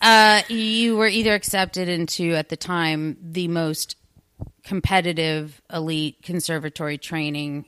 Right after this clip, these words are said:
in the United States as a drama major completely, that's it.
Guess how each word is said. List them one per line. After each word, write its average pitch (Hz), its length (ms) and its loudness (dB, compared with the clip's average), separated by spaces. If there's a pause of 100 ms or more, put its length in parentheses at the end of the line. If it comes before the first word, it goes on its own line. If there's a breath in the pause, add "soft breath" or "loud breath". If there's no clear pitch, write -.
(120)
in 170 140 -4
the 156 80 -4
United 139 340 -8
States - 640 -10
as 151 400 -4
a 151 420 -8 (380)
drama 160 420 -4
major 147 400 -4
completely, 156 640 -10
that's 147 300 -12
it. 165 320 -8